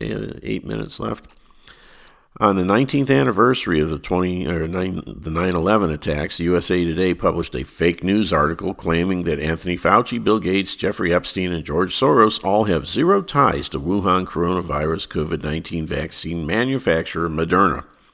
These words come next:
A flat-out lie. As it turns out, both Fauci and Gates have definitive ties to Moderna, though a circulating video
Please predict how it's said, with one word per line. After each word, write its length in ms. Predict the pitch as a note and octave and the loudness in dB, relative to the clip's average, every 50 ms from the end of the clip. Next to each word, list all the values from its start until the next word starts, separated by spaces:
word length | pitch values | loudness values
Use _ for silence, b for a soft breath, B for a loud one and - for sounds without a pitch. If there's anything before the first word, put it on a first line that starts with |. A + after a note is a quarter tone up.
| b - - | b -6 -6
A 80 | D#2+ | -4
flat-out 760 | - - - - C#2 D#2+ F2+ F#2+ G2 D#2+ C#2+ F2+ - - - | -4 -6 -6 -2 2 4 4 4 4 2 0 -2 -4 -4 0
lie. 340 | F2+ G2+ G#2 D#2 G1+ - - - B B B B B B B B B B B B B - | 2 4 4 4 2 -2 -12 -16 B B B B B B B B B B B B B -6
As 160 | E2+ D#2+ - | -6 -4 -6
it 80 | - | -2
turns 340 | - - G2+ F#2+ F2 D#2+ E2+ | 2 2 4 4 4 2 2
out, 240 | E2+ F#2 B2 D3 - | 4 4 4 4 2
both 240 | - F2 E2+ - - | 0 0 0 0 2
Fauci 380 | F2+ E2+ F2 F2 - - E2+ | 2 4 4 2 2 0 -4
and 100 | E2+ F2 | -4 -2
Gates 360 | E2+ G2 G#2+ C3 B2+ A2 - - | 0 2 2 2 2 0 -2 -4
have 140 | D#2 D#2 | -4 -4
definitive 720 | - E2+ - - - - - E3 F3 C#3 F2+ D#2+ D#2 - | -4 -8 -8 -8 -6 -2 2 2 2 2 2 0 -2 -2
ties 360 | - - D2+ C#2 C#2 D2+ - - | 0 0 0 0 0 -4 -4 -4
to 80 | D#2 | -4
Moderna, 560 | D2 C#2 C2+ C2+ C#2 C#2+ C#2 C2+ D2+ G#2 D3 - - - _ _ _ _ _ _ _ _ _ _ _ _ - - - | -4 -4 -4 -4 -4 -2 -2 0 0 -2 -4 -6 -12 -20 _ _ _ _ _ _ _ _ _ _ _ _ -18 -12 -6
though 260 | - G2 G2+ F#2+ E2+ | 0 2 2 2 2
a 60 | E2+ | 2
circulating 760 | - - - B2 B2 - - G#2+ G#2 F#2+ F#2+ F2+ E2 D#2+ E2 | 0 2 2 2 2 2 2 2 4 4 4 4 2 0 -4
video 600 | E2+ - B2+ D3 D3+ A#2 D2 D2 D2 D#2 F#2 - | -2 2 2 2 4 4 2 0 0 -2 -4 -6